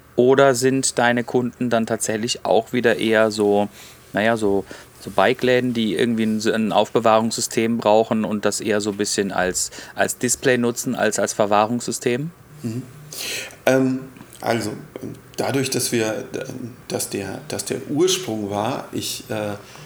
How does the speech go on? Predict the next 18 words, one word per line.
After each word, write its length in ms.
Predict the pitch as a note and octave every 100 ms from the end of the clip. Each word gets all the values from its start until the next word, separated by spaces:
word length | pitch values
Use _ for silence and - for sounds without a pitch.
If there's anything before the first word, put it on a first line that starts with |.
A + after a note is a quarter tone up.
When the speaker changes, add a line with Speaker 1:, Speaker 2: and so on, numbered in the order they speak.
| - - -
Speaker 2:
baue 220 | - A2+ C3+
ein 80 |
cooles 440 | B2 - B2+ A#2 -
Möbel 380 | A#2+ C#3+ C#3 G#2
und 100 | G#2
man 160 | G2+
hat 140 | A2+ G#2
überhaupt 300 | G2 G#2 -
gar 100 | -
kein 160 | G2+
Business, 420 | - A#2+ B2+ G#2+ -
also 140 | G#2
ich 120 | F#2+ G#2+
hatte 140 | A#2+
keinen 240 | - F#2+
Businessplan 680 | F#2 A2 G#2 G2+ - F2 F#2
dahinter, 460 | F2+ F2+ G2 - -
ja. 140 | -